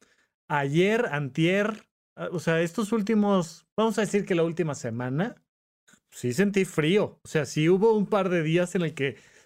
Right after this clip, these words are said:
salí con doble sudadera y gorro a pasear los perros y tal, tal, tal.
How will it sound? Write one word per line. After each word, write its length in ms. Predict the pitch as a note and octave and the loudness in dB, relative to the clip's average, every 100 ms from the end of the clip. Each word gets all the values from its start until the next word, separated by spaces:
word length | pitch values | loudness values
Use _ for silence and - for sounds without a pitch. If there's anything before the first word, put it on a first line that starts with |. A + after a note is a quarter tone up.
| - | -6
salí 340 | D#3+ C#3+ E3+ | -2 0 0
con 220 | G3+ F3 | 0 2
doble 300 | D#3 D#3+ F#3 | 2 4 2
sudadera 720 | F#3 F#3 D3+ B2 C#3+ D3+ F3+ | 2 2 2 0 0 2 2
y 80 | D#3 | 0
gorro 520 | B2 C#3 C#3+ D#3+ F3 D#3 | 0 0 2 2 2 2
a 200 | C3 - | -2 -6
pasear 320 | A#2 D3+ D3+ | -4 -2 -2
los 340 | D#3+ C#3 B2+ | 0 -2 -2
perros 440 | - C3+ D#3+ E3+ D#3 | 0 0 0 -2 -6
y 60 | |
tal, 220 | B2+ A#2+ | -6 -6
tal, 160 | A2+ A#2+ | -4 -4
tal. 380 | D3 D3+ B3 | 0 0 -2